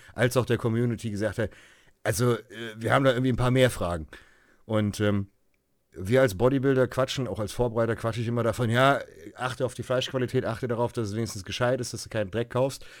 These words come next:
Aber wenn man das jetzt mal selbst sich stark hinterfragt oder allgemein seine Aussage hinterfragt, ist,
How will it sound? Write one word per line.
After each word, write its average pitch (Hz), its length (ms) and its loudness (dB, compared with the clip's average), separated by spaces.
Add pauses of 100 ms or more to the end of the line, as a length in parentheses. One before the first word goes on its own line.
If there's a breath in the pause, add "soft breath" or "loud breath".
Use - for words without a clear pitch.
(280 loud breath)
Aber 135 380 4
wenn 113 100 -2
man 120 120 0
das 113 160 -4
jetzt - 180 -6
mal 107 160 0
selbst 104 320 -2
sich 110 160 -4
stark 107 300 -4
hinterfragt 101 580 -4
oder 92 260 -6
allgemein 95 360 -4
seine 92 160 -2
Aussage 104 380 -2
hinterfragt, 101 460 -4
ist, - 200 -8